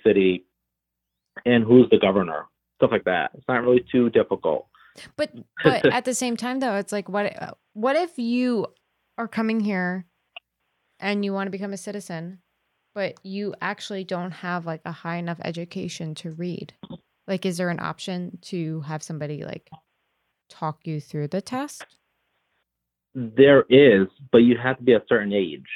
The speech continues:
Speaker 1: And
Speaker 2: Okay.
Speaker 1: that, I think the age is at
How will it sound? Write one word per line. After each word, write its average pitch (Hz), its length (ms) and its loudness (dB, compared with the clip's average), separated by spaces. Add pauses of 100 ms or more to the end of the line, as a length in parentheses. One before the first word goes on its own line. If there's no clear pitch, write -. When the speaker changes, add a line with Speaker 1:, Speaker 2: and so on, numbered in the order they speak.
(300)
Speaker 1:
And 101 380 -4
Speaker 2:
Okay. - 140 -16 (600)
Speaker 1:
that, 113 540 2 (640)
I 110 80 2
think 123 220 0
the 107 260 4
age 120 460 4
is 107 180 0
at - 160 -2